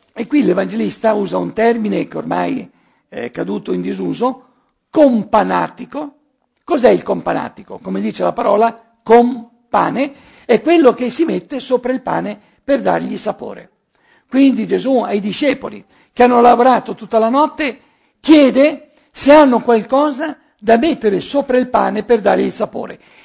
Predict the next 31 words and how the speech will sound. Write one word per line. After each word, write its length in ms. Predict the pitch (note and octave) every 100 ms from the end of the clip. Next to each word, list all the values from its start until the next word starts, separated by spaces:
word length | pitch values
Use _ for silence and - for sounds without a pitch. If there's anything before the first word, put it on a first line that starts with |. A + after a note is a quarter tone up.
| -
Il 180 | B3
companatico 800 | - B3 C4 C#4+ D4+ D4 D4+ D#4
al 200 | A#3 F#3+
tempo 320 | - C4 A#3 G#3+
di 120 | A#3
Gesù 340 | A#3 C4 E4
era 260 | - A#3 G#3+
pesce, 440 | - - - A3+ _ _ _ -
o 140 | D4+ D#4+
pesce 280 | A#3+ -
secco 680 | C#4 G3 F3 - C4+ C4+ - -
o 140 | A3+
pesce 480 | A3+ F3+ - C4 B3
arrostito. 600 | A#3 - - - - - _ _ _ _ _ _ -
Quindi 320 | D4 D4 A#3
Gesù, 440 | G3+ G3+ C4+ B3+ -
che 100 | G3
come 220 | G#3 G3+
vedrete, 580 | G3 A3+ C#4 - - - _ _ _
vedremo, 420 | - G#3+ C#4 G3 E3+
si 200 | - B3+
offre 540 | D4+ D3+ - - -
come 280 | - A3 F#3
pane, 500 | A3+ F#3 F3+ C4+ C#4+ _ - _ _
chiede 400 | - E4 D4+ B3
però, 480 | A#3+ C4 D#4 D4+ - _ _ _ -
prima 300 | A#3+ B3+ A#3
di 120 | A3
darsi 400 | B3+ B3 - F#3+
come 220 | G#3+ G#3+
pane, 400 | A#3+ D4 E4 C4+